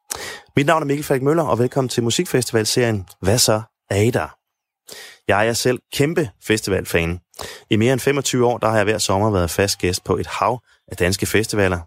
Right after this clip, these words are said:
ligesom jeg som musikjournalist har rejst verden rundt for at besøge spændende festivaler i blandt andet Korea, Grønland, Vietnam, Færøerne, U S A, Japan og andre eksotiske steder. Jeg elsker med andre ord festivaler. Jeg elsker fællesskabs- og frihedsfølelsen,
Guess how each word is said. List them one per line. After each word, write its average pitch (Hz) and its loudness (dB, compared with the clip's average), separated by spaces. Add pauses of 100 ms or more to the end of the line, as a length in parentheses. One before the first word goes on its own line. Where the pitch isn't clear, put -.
ligesom 90 0
jeg 80 -2
som 80 0
musikjournalist 107 0
har 98 -2
rejst 87 -2
verden 87 0
rundt 95 -2
for 98 -2
at 95 0
besøge 92 0
spændende 95 0
festivaler 95 -2 (560)
i 127 4
blandt 117 0
andet 98 0
Korea, 92 0 (400)
Grønland, 104 2 (200)
Vietnam, 95 -2 (120)
Færøerne, 110 0
U 90 -2
S 87 0
A, 120 2 (380)
Japan 107 2 (180)
og 143 -2 (100)
andre 107 0
eksotiske - -2
steder. 78 -4 (960)
Jeg 123 4
elsker 156 0
med 131 2
andre 135 2
ord 123 2
festivaler. 123 0 (260)
Jeg 104 4
elsker 101 0
fællesskabs- 107 -2
og 76 -6
frihedsfølelsen, 104 0